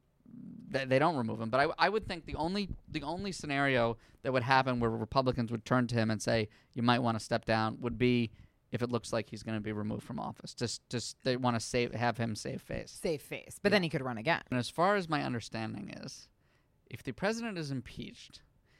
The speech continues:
Speaker 1: he or she
Speaker 2: Yep.
Speaker 1: can then run again if he or she gets the party nomination. Now, the
Speaker 2: Oh, okay.
Speaker 1: question is, if the president is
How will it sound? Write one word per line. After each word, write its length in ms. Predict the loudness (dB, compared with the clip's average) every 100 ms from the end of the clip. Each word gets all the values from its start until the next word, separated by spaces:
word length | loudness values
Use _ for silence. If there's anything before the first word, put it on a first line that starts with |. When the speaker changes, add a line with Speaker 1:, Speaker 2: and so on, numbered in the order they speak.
| _ _ -14
Speaker 1:
he 240 | -2 0
or 200 | 2 2
she 540 | 0 -2 -4 -2 -4 -4 _ _ -12
Speaker 2:
Yep. 200 | -8 -8 _ _
Speaker 1:
can 180 | -2 2
then 340 | 2 2 0 -6 _ _ _ _ 0
run 180 | 2
again 300 | 4 4 4
if 360 | 2 -2 -2 -14
he 120 | -2 0
or 60 |
she 160 | 0 0
gets 400 | 0 -2 -4 -12 -10
the 60 | -2
party 280 | 2 2
nomination. 680 | 2 0 0 -2 -6 -12 -16 -20 _ _ _ _
Now, 80 | 2
the 80 | 6
Speaker 2:
Oh, 40 | 8
okay. 80 |
Speaker 1:
question 280 | 6 6 2
is, 300 | 2 2 -4 -12 _ _ _ _ _ _ -2
if 200 | 2 2
the 120 | 0
president 640 | 2 6 6 4 2 0 -4 _ _ _ _ _ _ _ _ 0
is 340 | 2 2 -2